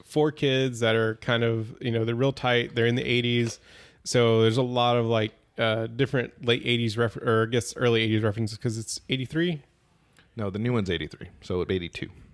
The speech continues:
Speaker 1: Okay, so it's at, it's, it's around that era. So there, there's a lot, you know,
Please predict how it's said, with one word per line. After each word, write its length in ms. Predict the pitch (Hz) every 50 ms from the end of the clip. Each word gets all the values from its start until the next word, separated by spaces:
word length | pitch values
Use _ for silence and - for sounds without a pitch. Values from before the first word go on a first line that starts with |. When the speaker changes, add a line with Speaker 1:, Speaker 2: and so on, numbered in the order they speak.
| _ -
Speaker 1:
Okay, 200 | 131 117 110 - - _ - - - - _
so 120 | - 160
it's 200 | 156 147 - - - _ _
at, 180 | 147 165 - - _ _ - _
it's, 180 | - 147 - - 170 -
it's 160 | - 151 - -
around 200 | 170 190 190 180
that 120 | 175 165
era. 320 | - 143 143 143 147 143 143
So 140 | - - 131
there, 120 | 127 131
there's 240 | 139 147 139 127 120
a 40 | 131
lot, 300 | 127 143 156 156 160 - _
you 120 | - 139 131
know, 300 | 127 117 113 110 110